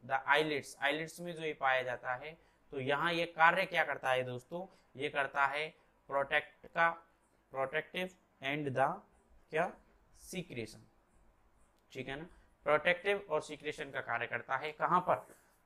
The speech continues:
ये करता है, अपना highlights पर, ठीक है ना। फटाफट से इसको लिखना चाहें तो लिख लें, इसकी language में भी आपको दिखाता हूँ। Next इसके अंदर अपन बात करते हैं दोस्तों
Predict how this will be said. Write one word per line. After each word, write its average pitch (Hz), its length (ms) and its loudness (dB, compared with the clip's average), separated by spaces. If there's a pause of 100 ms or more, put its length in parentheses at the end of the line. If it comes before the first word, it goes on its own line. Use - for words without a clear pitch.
(140)
ये 127 120 -4
करता 139 360 6
है, 143 180 8
अपना 131 340 -2 (180)
highlights 113 480 0
पर, 104 260 -20
ठीक 151 140 -6
है 160 60 -6
ना। 165 100 -10
फटाफट 151 360 4
से 156 120 -8
इसको 143 200 -8
लिखना 147 300 -6
चाहें 143 240 -10
तो 127 100 -8
लिख 143 160 0
लें, 165 320 -4
इसकी - 220 -14
language 139 400 2
में 143 180 -6
भी 131 100 -6
आपको 131 220 -2
दिखाता 139 380 -2
हूँ। 156 220 -4 (340)
Next 156 280 -2
इसके 180 200 -4
अंदर 170 200 0
अपन 151 220 0
बात 131 260 2
करते 135 220 -8
हैं 143 120 -8
दोस्तों 151 380 -8